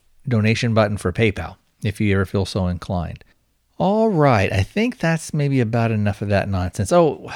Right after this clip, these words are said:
well, you know, one thing I was thinking about doing, and I know some people do the Patreon thing.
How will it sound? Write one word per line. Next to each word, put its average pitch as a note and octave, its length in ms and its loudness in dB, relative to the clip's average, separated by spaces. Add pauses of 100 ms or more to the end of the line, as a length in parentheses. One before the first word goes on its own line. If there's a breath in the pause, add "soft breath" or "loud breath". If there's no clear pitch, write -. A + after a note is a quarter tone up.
(100)
well, F3+ 380 4 (1000 soft breath)
you D3 100 6
know, E3+ 140 8
one G#3 160 6
thing G3+ 200 0
I E3 60 4
was D3 180 0
thinking B2 300 -2
about F#2+ 280 2
doing, G2+ 160 0
and F#2+ 80 2
I F#2+ 120 2
know A#2+ 220 2
some B2+ 260 0
people A2+ 380 0
do G#2+ 520 0
the G#2 140 -4
Patreon A#2 600 0
thing. A2 480 -2